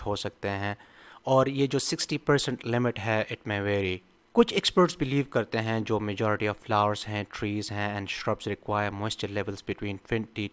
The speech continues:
to forty percent। While if you are dealing with vegetables, then you need to maintain soil moisture between forty percent to eighty percent.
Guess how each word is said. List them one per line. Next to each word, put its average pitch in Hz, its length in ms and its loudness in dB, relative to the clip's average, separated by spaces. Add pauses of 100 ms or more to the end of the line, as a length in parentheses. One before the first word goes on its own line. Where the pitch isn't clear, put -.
to 101 80 -6 (120)
forty 107 360 0 (120)
percent। 107 380 0 (560)
While 104 400 4
if - 320 -8
you 175 220 6
are 143 160 4
dealing 135 360 2
with 113 200 0
vegetables, 107 640 0
then 101 180 -4
you 101 140 -4
need 104 300 -4
to 107 40 -4
maintain 101 460 -6
soil 98 280 -2
moisture 101 380 -6
between 98 420 -8
forty 143 460 4
percent 104 480 -2
to 98 200 -6
eighty 107 260 -4
percent. 90 500 -6